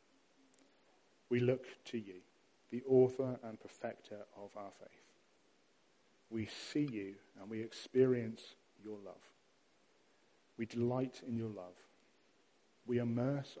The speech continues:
ourselves in your love. And we are filled to overflowing in your love. And out of that overflowing, we are empowered to love like you,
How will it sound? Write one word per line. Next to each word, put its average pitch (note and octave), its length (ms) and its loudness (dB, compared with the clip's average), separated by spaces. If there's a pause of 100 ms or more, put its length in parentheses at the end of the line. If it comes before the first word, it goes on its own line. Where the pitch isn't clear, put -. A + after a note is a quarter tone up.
(100)
ourselves G#2 560 -8 (120)
in G#2+ 100 -12
your G#2+ 160 -14 (100)
love. F#2 80 -18 (1500)
And A2 80 -10
we A2+ 100 -4
are G#2+ 80 -6
filled A#2 440 -2 (120)
to A#2 60 -14 (140)
overflowing A2 800 -6
in G2 80 -20
your G2 200 -18
love. G2 100 -18 (1000)
And A#2 100 -12
out A#2 180 -6
of G#2 140 -16
that A#2 220 -6
overflowing, B2 720 0
we A#2 120 4
are A#2 180 -2
empowered A#2 640 0 (400)
to - 100 -8
love A#2+ 460 4 (220)
like A#2 300 -6
you, G#2 160 -8